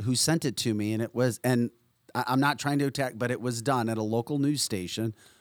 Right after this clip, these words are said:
one that I know very well, um, on Andrew Bailey and this whole situation. And it was one of the most one-sided,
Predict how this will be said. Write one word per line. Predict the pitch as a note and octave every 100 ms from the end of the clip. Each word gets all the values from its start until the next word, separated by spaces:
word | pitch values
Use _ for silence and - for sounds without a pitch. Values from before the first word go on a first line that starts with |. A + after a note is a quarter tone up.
| _
one | A#2 B2
that | B2+ B2
I | A#2+
know | A#2
very | G#2+ A2+ C#3+
well, | A2 E2+ G#2 A#2+ _ _ _ _ _ _ _ -
um, | B2+ A#2+ A#2 A2 _ B2+
on | C#3+ C#3+ B2+ B2 -
Andrew | C3+ C3+ C#3+ D3
Bailey | C3 A2+ A#2 A#2+
and | A2 A2
this | A2
whole | - B2
situation. | - B2 C3 A2+ B2 A#2+ A2+ G2+ -
And | C3 C#3
it | D3
was | C3
one | C3+
of | C3
the | B2+
most | A2+ -
one-sided, | A2 A2 C3+ F#3 F3+ - D3+ C#3 B2+ B2 B2